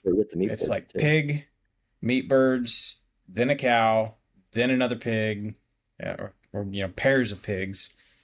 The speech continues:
Speaker 2: So we're doing six pigs this, this winter. So yeah, it's, we're putting a bunch of meat in the freezer.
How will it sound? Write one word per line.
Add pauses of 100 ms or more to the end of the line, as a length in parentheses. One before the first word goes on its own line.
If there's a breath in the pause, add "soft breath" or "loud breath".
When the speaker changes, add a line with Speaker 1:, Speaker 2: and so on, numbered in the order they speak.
Speaker 2:
So
we're
doing
six
pigs
this, (160)
this
winter. (920 soft breath)
So
yeah,
it's,
we're
putting
a
bunch
of
meat
in
the
freezer.